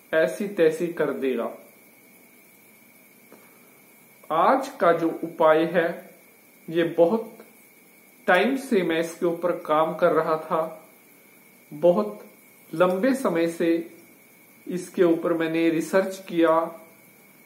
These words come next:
Personally मैंने करवाया,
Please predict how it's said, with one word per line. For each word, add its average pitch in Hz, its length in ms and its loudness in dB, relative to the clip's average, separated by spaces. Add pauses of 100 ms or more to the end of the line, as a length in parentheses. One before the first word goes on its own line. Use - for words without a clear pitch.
(420)
Personally 214 920 0 (1200)
मैंने 170 280 -2
करवाया, 156 720 4